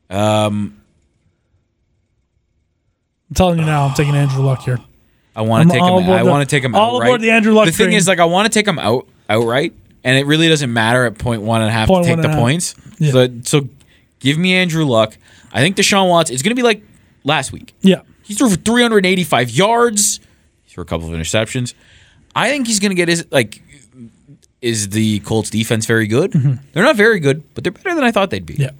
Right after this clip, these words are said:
Speaker 1: That Darius, uh, oh, what's his name? Oh, their middle linebacker, Darius. It's, uh, oh, it's, I'll remember his name when it doesn't matter.
Speaker 2: Yeah.
Speaker 1: But they drafted a middle linebacker who is so much better than I thought he'd be. He's actually been Pro Football Focus's highest graded middle linebacker. I believe he was last week.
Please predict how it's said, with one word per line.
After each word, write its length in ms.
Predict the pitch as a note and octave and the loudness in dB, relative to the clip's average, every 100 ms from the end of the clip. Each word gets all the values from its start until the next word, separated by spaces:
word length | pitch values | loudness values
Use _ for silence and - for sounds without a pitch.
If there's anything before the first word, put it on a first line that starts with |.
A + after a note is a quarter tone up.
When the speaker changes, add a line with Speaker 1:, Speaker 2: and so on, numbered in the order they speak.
| _ | _
Speaker 1:
That 160 | E3+ G#3+ | -6 -2
Darius, 380 | F#3 A3 G3+ F3 - | 0 2 2 -2 -6
uh, 300 | A2+ A#2 G#2+ | -2 0 0
oh, 60 | D#2+ | -4
what's 180 | F#2 - | -8 -12
his 100 | D2 | -12
name? 160 | D#2 - | -12 -4
Oh, 220 | G2 F#2+ | -2 -2
their 100 | F#2+ | -2
middle 180 | G#2 G2+ | -2 -2
linebacker, 260 | G2 F2+ - | -2 -6 -4
Darius. 640 | G2 G#2 G#2 G2 - - - - | -2 0 0 -2 -4 -10 -16 -14
It's, 180 | G2+ G2 | -8 -4
uh, 60 | |
oh, 540 | F#2+ F#2 F2+ F2+ E2 D#2+ | -4 -4 -4 -6 -8 -10
it's, 180 | E2 - _ _ _ _ _ _ _ _ _ - | -16 -20 _ _ _ _ _ _ _ _ _ -2
I'll 120 | F3+ | 0
remember 280 | D#3+ D3 C#3 | 0 0 -2
his 120 | B2 | 0
name 140 | B2 | 0
when 100 | A2+ | 0
it 60 | G#2+ | 0
doesn't 260 | G#2+ F#2+ | -2 -2
matter. 320 | F2+ F2+ G2+ F#3+ | -6 -4 2 2
Speaker 2:
Yeah. 180 | E3+ - - - | 2 -6 -16 -4
Speaker 1:
But 60 | C3 | 0
they 80 | C#3 | 0
drafted 300 | D#3 F3+ E3+ | 0 0 -2
a 20 | |
middle 220 | E3 D#3 | 0 2
linebacker 600 | C3 A#2 A2 A2 - G#2 | 2 0 2 0 -2 -6
who 240 | A2+ A2 G#2+ | -2 0 2
is 180 | G2 | 0
so 360 | - - C#3 E3 | -4 -2 0 2
much 240 | D3 A#2 | 0 0
better 220 | - G2+ F#2+ | -2 -2 -2
than 120 | F#2 | -4
I 60 | F2+ | -4
thought 180 | F#2+ | -4
he'd 60 | F#2+ | -2
be. 80 | G2+ | -2
He's 160 | G#2+ | 0
actually 260 | C#3 D3 C#3 | 0 -2 -6
been 60 | B2 | -4
Pro 140 | B2 | -4
Football 280 | C3 A#2+ G#2 | -2 -4 -2
Focus's 420 | A2 A2 G2+ F2 | -4 -4 -8 -10
highest 380 | - G#2 A2 - | -6 -2 -2 -2
graded 300 | G2+ G2+ G2 | -4 -4 -4
middle 180 | G2 F2 | -6 -6
linebacker. 560 | F#2+ G2+ G#2 G#2 G#2 - | -6 -4 -4 -4 -6 -8
I 340 | - - _ | -18 -20 _
believe 200 | B2 B2+ | 0 2
he 60 | B2 | 2
was 200 | A#2+ G2+ | 0 0
last 400 | G2+ G#2 A2+ - | -2 -4 -4 -4
week. 300 | G#2+ A2+ | -4 -4